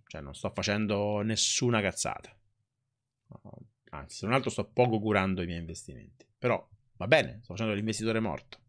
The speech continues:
Quanto eri esperto nella materia quando hai scritto questo I P S? In alternativa, quanto credi bisogna dedicarsi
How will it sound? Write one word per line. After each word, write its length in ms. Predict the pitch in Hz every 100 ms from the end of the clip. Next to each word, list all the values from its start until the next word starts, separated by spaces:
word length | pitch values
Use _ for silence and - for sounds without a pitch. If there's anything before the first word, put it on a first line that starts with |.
| _ _ _
Quanto 380 | - 202 202
eri 260 | 208 156 139
esperto 640 | 117 - - 117 92 -
nella 220 | 87 82 80
materia 440 | 82 101 98 92
quando 200 | 80 85
hai 60 | 80
scritto 300 | - - 90
questo 280 | 85 -
I 80 | 85
P 240 | - 73 62
S? 380 | - - 65 62 - - - - -
In 120 | 131
alternativa, 640 | 165 - 165 135 104 76
quanto 380 | 73 180 226 202
credi 460 | 165 135 143 127 113
bisogna 380 | 110 113 123 117
dedicarsi 1040 | 110 107 101 110 87 - - - 82